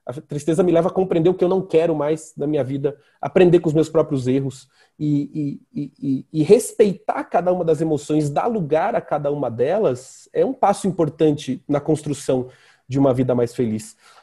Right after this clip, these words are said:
E eu pude perceber, né, ahn, que trazendo esses conhecimentos pra minha vida,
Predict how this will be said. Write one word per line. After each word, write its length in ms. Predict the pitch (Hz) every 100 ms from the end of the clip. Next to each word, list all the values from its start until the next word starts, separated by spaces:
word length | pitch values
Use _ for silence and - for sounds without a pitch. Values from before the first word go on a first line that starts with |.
| -
E 120 | 156
eu 160 | 185 269
pude 420 | - - 240 233
perceber, 680 | 208 180 - 143 139 185 -
né, 280 | 156 175 226 - -
ahn, 460 | 156 143 139 123 127 _
que 140 | - 196
trazendo 500 | - 180 147 214 330
esses 220 | 339 233
conhecimentos 560 | 220 196 190 175 165 -
pra 160 | 160
minha 240 | 147 156 139
vida, 420 | 131 123 117